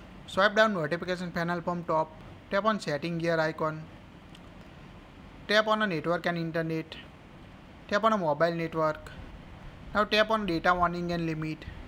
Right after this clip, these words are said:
Here you can enable or disable set data limit. Enable set data limit. Tap on OK to set a data limit usage. Now tap data limit. Enter the limit you want to set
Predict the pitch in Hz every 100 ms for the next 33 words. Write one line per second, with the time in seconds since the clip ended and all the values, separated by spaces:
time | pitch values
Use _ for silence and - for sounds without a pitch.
0 | - - - - - - - - - -
1 | - - - - - 175 214 226 220 226
2 | 214 175 202 202 214 202 180 156 202 196
3 | 190 - 175 175 170 165 175 170 160 160
4 | - - - - - 180 202 208 214 208
5 | - 190 190 190 165 175 175 170 170 -
6 | - - - 185 196 208 196 175 - 185
7 | 190 185 - - - - - - 180 185
8 | 185 185 165 180 180 170 170 160 156 165
9 | 160 - - 175 190 185 196 185 170 185
10 | 185 180 180 - - - - - - -
11 | 165 180 208 190 196 180 190 196 190 190
12 | 180 180 170 190 190 185 - 170 170